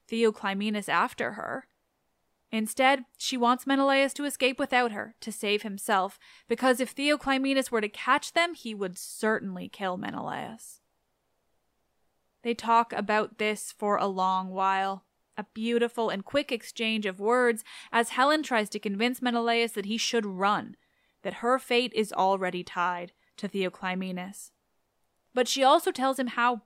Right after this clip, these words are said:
bad it will be for her, that her marriage to the man would just be rape.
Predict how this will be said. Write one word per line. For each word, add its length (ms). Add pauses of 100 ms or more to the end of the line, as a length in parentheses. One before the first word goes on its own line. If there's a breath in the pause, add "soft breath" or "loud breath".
(120)
bad 340
it 120
will 220
be 200
for 220
her, 340 (360 soft breath)
that 120
her 140
marriage 480
to 120
the 100
man 400
would 180
just 300
be 260 (400)
rape. 440